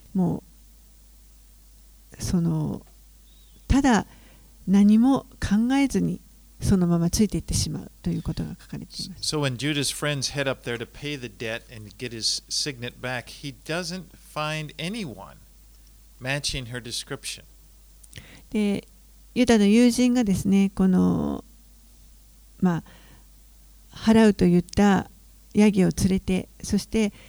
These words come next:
Speaker 1: えー、印章と杖と紐を、まあ、取り返すために探す、この女を探しに行くわけですけれども、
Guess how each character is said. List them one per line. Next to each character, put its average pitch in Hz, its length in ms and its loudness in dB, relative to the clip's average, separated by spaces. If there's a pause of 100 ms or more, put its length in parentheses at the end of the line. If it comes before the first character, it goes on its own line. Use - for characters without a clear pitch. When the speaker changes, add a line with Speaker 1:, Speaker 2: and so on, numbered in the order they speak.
(140)
Speaker 1:
え - 500 -8
ー、 - 0 - (800)
印 202 200 6
章 190 200 2
と 208 400 2 (100)
杖 190 180 2
と 175 120 -2
紐 190 440 4
を、 - 140 -4
ま 180 120 0
あ、 - 20 -16
取 196 180 2
り 220 40 -2
返 269 240 2
す - 80 -6
た 208 100 2
め 208 140 4
に 160 200 0 (240)
探 196 280 2
す、 196 240 -2
こ 185 140 2
の 180 240 2
女 202 260 6
を 180 60 4
探 202 220 2
し 233 140 -2
に 226 140 0
行 - 40 -12
く 254 60 2
わ 254 100 4
け 196 120 -6
で 165 100 0
す - 100 -6
け 175 100 -4
れ 170 80 -2
ど 180 100 -2
も、 185 160 0